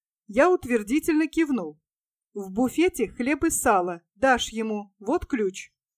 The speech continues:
"Как нехорошо, мама!" обиженно протянул Лазарь. "Ты из-за меня запираешь буфет?"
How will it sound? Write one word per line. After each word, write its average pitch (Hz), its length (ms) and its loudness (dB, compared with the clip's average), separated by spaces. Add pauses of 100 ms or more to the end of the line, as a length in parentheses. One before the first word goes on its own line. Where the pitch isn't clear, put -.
(540)
"Как 269 260 -2
нехорошо, 349 680 0
мама!" 302 500 4
обиженно 254 540 0
протянул 240 600 -2
Лазарь. 202 460 -2 (420)
"Ты 294 160 2
из-за 269 220 0
меня 349 340 2
запираешь 311 580 2
буфет?" 311 540 0